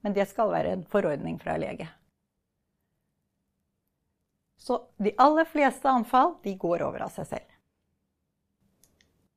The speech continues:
Så var vi inne på innledningsvis at noen anfall ikke lar seg klassifisere, hverken i fokale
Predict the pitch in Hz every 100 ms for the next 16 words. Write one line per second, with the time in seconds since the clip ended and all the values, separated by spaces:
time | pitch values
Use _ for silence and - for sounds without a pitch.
0 | _ _ _ _ _ _ _ _ - _
1 | _ - 269 226 240 262 170 156 - 208
2 | 185 170 170 180 175 - 220 214 226 233
3 | 208 214 196 - 202 220 240 - 226 160
4 | 160 233 240 247 294 339 320 180 170 185
5 | - _ _ 220 214 214 214 - 185 214
6 | 233 - 196 185 208 311